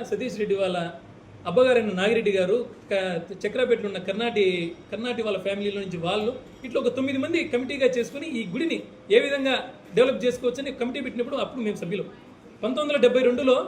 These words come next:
ఈ ఎన్విరాన్మెంట్ కమిటీ వ్యవస్థ వచ్చినప్పుడు రోజు నుంచి ఈ రోజు వరకు మా అబ్బోళ్ళైన కావలి పునరీకాక్షయ్య, కావలి పెద్ద సుబ్బారెడ్డి, కావలి వీరభాస్కరుడు, కావలి విజయకుమార్ మా తండ్రి, కావలి కృష్ణకుమార్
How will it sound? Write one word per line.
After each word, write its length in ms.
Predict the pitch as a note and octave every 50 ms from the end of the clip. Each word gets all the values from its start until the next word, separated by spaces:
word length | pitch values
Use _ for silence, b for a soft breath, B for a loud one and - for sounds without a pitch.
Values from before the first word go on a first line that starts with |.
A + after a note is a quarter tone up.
| - - - - - - - - G#3
ఈ 20 | B3 B3
ఎన్విరాన్మెంట్ 420 | A3+ A#3+ C#4 D#4 D4+ D4 D4 C4 A3 -
కమిటీ 280 | - A#3 B3 C4+ C#4 B3+ G3+ - - E3+
వ్యవస్థ 280 | D#3+ G3 B3 C4+ C4+ - B3+ G3+ F#3
వచ్చినప్పుడు 400 | G3+ - - A3+ A#3 - A#3 G3
రోజు 200 | G3+ G#3 G3 F#3+ G3+
నుంచి 200 | G#3+ G#3+ - B3 G3+ - - F3+
ఈ 40 | F#3+ G#3
రోజు 240 | A#3 A3+ F3+ F#3 G3+ G3
వరకు 180 | G3 F#3+ A#3+ G#3 - - - - - - - - - - - - - - - - - - - - - - E3+ D#3+
మా 100 | F#3 G#3 A3 G#3+
అబ్బోళ్ళైన 420 | G#3+ G#3 C4+ C4+ C4 B3 A#3+ A#3 G#3+ - -
కావలి 260 | G3+ A3 A#3+ A#3+ A#3 A3 E3+ -
పునరీకాక్షయ్య, 720 | G#3 G#3 A3+ B3 B3 A#3+ A#3 A3 G#3 - G#3 G3 G3+ G#3+ B3 A#3+ - -
కావలి 240 | G3+ G#3+ A#3 A3 G#3 -
పెద్ద 140 | F#3+ F#3 G#3+ G#3+
సుబ్బారెడ్డి, 500 | A#3 A3 F#3+ G#3 G3 F#3+ F#3 F3 F3 A#3 B3 A#3+ A#3+ -
కావలి 240 | G3 G#3+ A3 G3+ F#3+ F#3
వీరభాస్కరుడు, 600 | G#3+ A#3 A3+ G#3+ A3 G3+ - - G3 F#3+ F#3+ A3 C4 A#3 - -
కావలి 260 | F#3+ G3 A3+ A#3 G#3+ F#3+
విజయకుమార్ 380 | G3+ F#3 G#3 G#3+ A3+ G#3+ G3 F#3 E3+
మా 60 | D#3+ E3
తండ్రి, 220 | - F#3 F3 E3+ E3 - - - - - - -
కావలి 200 | G3 A#3 B3 A3 G#3
కృష్ణకుమార్ 420 | - - B3 A#3 G#3+ A#3 A3+ G3+